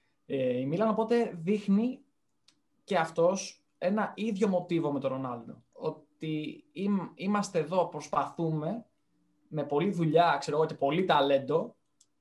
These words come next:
γιατί και αυτό χρειάζεται, δεν είναι μόνο και μόνο η δουλειά, αλλά πάρα πολλή δουλειά και δείχνουν αυτή την κόντρα που ακόμα μας, ε, μας κρατάει και να, να τους βλέπουμε και να θέλουμε συνέχεια να τους βλέπουμε να παίζουν, ας πούμε.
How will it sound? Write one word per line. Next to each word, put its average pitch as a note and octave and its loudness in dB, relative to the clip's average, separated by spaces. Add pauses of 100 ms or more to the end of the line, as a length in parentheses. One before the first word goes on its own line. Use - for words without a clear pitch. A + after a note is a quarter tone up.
(160)
γιατί C#3+ -8
και D#3 -4
αυτό D#3 0
χρειάζεται, C3 0
δεν D3 -4
είναι C#3 -4
μόνο C3 -2
και B2+ -8
μόνο B2+ -4
η A#2+ -4
δουλειά, C3 -4
αλλά F3+ 0
πάρα D3+ 2
πολλή C3 -4
δουλειά D#3 -4
και G#3 -6
δείχνουν G3+ -4
αυτή F#3 -4
την E3+ -6
κόντρα E3 4
που D#3 -2
ακόμα D#3+ 0
μας, D3+ -4
ε, C3+ 0
μας C#3 -10
κρατάει D3+ 2
και C#3+ -4
να, C#3 -6
να C#3+ -6
τους C#3+ -6
βλέπουμε D3 0
και C#3 -8
να C3+ -6
θέλουμε D3+ -4
συνέχεια D3 -6
να C#3 -2
τους C3 -8
βλέπουμε C#3+ -6
να C#3 -10
παίζουν, A#2+ -2
ας A#2 -18
πούμε. A2+ -14